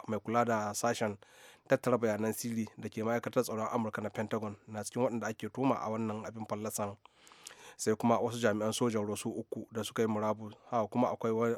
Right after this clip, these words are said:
warrant officer da kuma kwamandoji guda biyu. Ana tuhumar waɗannan jami'an sojan ruwa da karɓar cin hanci da rashawa,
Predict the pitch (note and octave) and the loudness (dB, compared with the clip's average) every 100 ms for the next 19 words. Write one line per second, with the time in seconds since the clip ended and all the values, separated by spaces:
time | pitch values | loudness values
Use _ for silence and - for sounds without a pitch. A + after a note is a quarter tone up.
0 | - A#2+ A#2+ B2 - A2 A2+ A2 G2+ - | 0 4 4 4 0 -4 -2 -2 -4 -10
1 | - - - G#2+ G#2 B2 B2 - G#2+ A#2 | -20 -20 -12 -6 2 6 6 4 0 2
2 | A#2 A#2 A#2+ A#2+ G#2+ G2+ G2+ G#2+ G2+ _ | 2 2 2 0 0 -4 -2 -6 -6 _
3 | _ _ - - - - - A3 F#3 E3+ | _ _ -20 -20 -20 0 10 12 12 10
4 | F#3+ E3 E3 E3+ E3 C3 A#2+ D3 D3 F3+ | 12 12 12 12 12 10 10 8 8 10
5 | D#3+ B2 D3 - C3 B2 A2+ A2+ B2+ - | 10 10 10 8 8 6 6 4 2 6
6 | D#3+ C#3 C#3+ A#2+ A2 B2 D3 C#3+ C3+ | 8 8 8 2 2 4 8 10 8